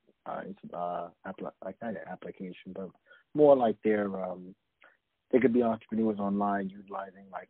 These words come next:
Facebook advertisements and, you know, Twitter followers, and, and they can just do on-, anything that they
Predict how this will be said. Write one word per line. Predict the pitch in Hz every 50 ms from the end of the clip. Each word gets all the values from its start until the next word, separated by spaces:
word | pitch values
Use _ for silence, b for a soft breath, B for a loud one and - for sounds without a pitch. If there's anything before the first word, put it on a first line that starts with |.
| -
Facebook | 104 98 - - - 98 92 92
advertisements | 92 92 92 90 95 95 - 98 95 92 87 - 95 95 92 90 92 98 _ - -
and, | - 90 90 87 - - _
you | - 104
know, | 95 87 90 -
Twitter | - - 113 104 104 98 98 -
followers, | - 101 95 95 95 98 101 98 95 98 98 -
and, | 98 95 92 - _ -
and | 214 190 90 - - B B B B B B -
they | - -
can | - 120 113 104 95
just | - 127 - - _ - - - - - 123
do | 113 127 127 131
on-, | 127 123 131 -
anything | - 127 131 127 - 117 107
that | 104 104 104
they | 107 107